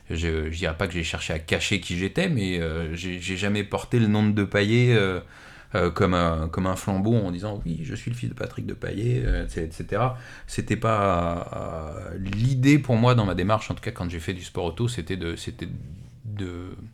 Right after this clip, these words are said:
de voir si j'étais capable de m'en, de m'en sortir par moi-même. Justement, je, je,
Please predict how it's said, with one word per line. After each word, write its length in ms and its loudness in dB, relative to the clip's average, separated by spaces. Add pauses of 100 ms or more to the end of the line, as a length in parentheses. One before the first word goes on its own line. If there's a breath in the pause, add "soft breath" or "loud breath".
(440)
de 120 -2
voir 240 2
si 120 -6
j'étais 240 -4
capable 280 2
de 80 0
m'en, 260 -2
de 140 -4
m'en 160 -2
sortir 380 -4
par 180 2
moi-même. 440 -2
Justement, 400 0
je, 120 -2 (840 loud breath)
je, 400 0